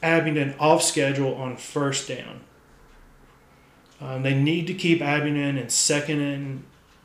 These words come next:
seven, eight, and nine. Can they do that? And two,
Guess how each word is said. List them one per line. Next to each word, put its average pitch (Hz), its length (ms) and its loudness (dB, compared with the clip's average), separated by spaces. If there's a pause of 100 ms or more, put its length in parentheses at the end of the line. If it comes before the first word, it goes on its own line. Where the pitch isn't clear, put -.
seven, 151 760 2
eight, 147 320 0
and 135 240 -2
nine. 131 440 -4 (960)
Can 170 220 6
they 160 140 6
do 147 200 6
that? 113 340 -6 (160)
And 139 220 -2
two, 170 460 4